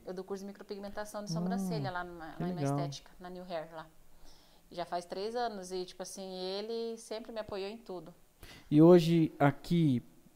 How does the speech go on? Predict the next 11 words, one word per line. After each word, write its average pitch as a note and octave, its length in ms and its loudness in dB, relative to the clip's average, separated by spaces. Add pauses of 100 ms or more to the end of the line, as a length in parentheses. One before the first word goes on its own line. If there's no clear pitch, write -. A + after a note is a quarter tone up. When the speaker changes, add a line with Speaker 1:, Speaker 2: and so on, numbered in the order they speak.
(540)
Speaker 2:
você C3 300 2
também D3 540 6 (340)
oferece C#3 600 8
curso C#3+ 800 4
aqui? A#2 80 2
Speaker 1:
Sim, A3+ 140 -4
eu F#3 100 4
ofereço G#3 400 -2
curso A3+ 240 -10
pra A#3 140 -6
iniciante. A#3 680 -10